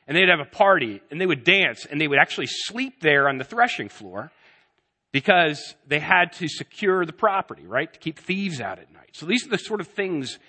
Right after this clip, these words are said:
that are going on at this time. When we pick up this scene, when Ruth goes to the threshing floor, it's after a day's worth of work. And Boaz is sleeping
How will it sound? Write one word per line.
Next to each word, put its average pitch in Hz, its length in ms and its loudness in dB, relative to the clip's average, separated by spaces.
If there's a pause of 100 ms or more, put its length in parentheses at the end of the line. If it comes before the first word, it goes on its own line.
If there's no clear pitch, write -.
(180)
that 143 120 2
are 143 80 0
going 156 340 0
on 156 220 2
at 139 60 0
this 123 120 -18
time. 156 200 -2
When 117 100 -6
we 160 160 -4
pick - 300 -4
up 156 260 0 (180)
this 151 280 -4
scene, 139 320 0
when 123 160 -6
Ruth 143 260 0
goes 160 220 0
to - 100 -16
the 123 80 -8
threshing - 400 -8
floor, 113 420 -6 (380)
it's - 140 -8
after 170 460 2
a 131 60 0
day's 160 400 0
worth 156 520 -2
of 120 140 -8
work. 156 500 0 (880)
And 127 160 -2
Boaz 127 500 4
is 110 200 -10
sleeping 135 400 -6